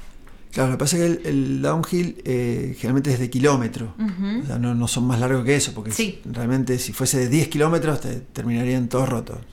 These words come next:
Speaker 1: Esa es la realidad. Pregúntenle a todos sus amigos que tengan que vayan al arco
Speaker 2: Sí.
Speaker 1: y bajen corriendo,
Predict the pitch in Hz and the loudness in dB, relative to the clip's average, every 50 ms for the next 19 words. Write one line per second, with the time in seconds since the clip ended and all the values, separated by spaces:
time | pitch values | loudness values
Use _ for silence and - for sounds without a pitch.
0 | - - 110 - - 120 117 113 113 117 - - - - - - - - - - | -12 -10 -8 -6 -4 -4 -4 -4 -6 -6 -8 -10 -12 -12 -12 -10 -12 -12 -14 -16
1 | - - - - - - - - - - 220 123 147 190 185 196 190 185 185 185 | -20 -20 -18 -16 -14 -14 -14 -6 -2 2 4 4 4 4 4 4 4 4 4 2
2 | 180 - - 202 214 208 - - 185 165 151 160 180 196 180 156 147 131 170 196 | 2 2 2 4 4 4 4 4 4 2 4 4 4 4 4 2 0 0 0 0
3 | 208 196 180 165 151 156 - - - - - - - - - - - - - - | 2 2 0 0 -2 -4 -6 -8 -8 -8 -8 -6 -6 -6 -6 -4 -4 -4 -6 -6
4 | - - 117 113 123 135 147 156 147 139 139 156 190 202 196 - 160 143 131 117 | -4 0 2 4 4 6 4 4 4 4 4 4 4 2 0 0 -2 -4 -4 -4
5 | - - - - - - - - 220 202 - - - - 160 117 123 127 127 - | -8 -16 -20 -14 -10 -8 -4 -4 -4 -4 -4 -8 -10 -4 0 2 2 2 2 4
6 | 165 147 135 143 135 147 165 190 196 185 165 151 143 156 | 2 2 4 4 4 4 4 4 4 4 2 2 0 -4